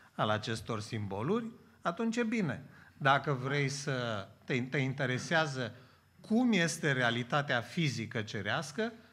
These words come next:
atunci te-ai încurcat. Vei spune că sunt contradicții, că Biblia se contrazice și așa mai departe. <clears throat> Um,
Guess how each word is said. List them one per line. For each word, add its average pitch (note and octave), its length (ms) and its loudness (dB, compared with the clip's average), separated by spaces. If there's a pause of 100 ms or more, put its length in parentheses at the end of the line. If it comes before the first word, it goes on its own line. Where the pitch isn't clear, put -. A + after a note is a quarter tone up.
atunci G3+ 280 -4
te-ai A3 160 -2
încurcat. G#3 640 -2 (560)
Vei D3+ 100 2
spune F3+ 340 -2
că E3+ 120 -6
sunt E3 220 -6
contradicții, D3 1000 -2
că C#3 380 -6 (460)
Biblia C3+ 400 -6
se A#2+ 180 -8
contrazice C3+ 640 -6
și G3 60 -6
așa F#3+ 140 -6
mai G#3+ 120 0
departe. A3 480 2 (840)
<clears throat> - 380 -6 (1700)
Um, B2 540 -2